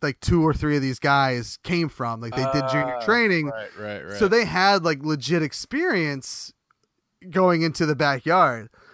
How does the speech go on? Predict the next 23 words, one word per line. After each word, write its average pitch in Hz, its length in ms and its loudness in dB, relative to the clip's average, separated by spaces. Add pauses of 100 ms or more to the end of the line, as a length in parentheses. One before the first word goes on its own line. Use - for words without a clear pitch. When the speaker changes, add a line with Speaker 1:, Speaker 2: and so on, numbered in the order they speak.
(140)
Speaker 2:
Yeah. 202 260 -12
Speaker 1:
And, 165 480 0
uh, 156 220 6
that, 180 240 4
like, 190 200 2
opened 175 260 2
up 165 120 0
the 147 80 -6
world, 156 320 2
and 160 160 -4
for - 180 -4
years, 151 1000 0
we 160 340 0
wrestled 156 480 2
on 143 200 -4
the 131 100 -6
ground. 120 640 -4 (120)
Speaker 2:
That's 131 280 -14
crazy. - 500 -6
<laughs> 131 80 -12
Speaker 1:
Um, 135 560 -2 (180)
and, 156 480 0 (280)
like, 180 220 0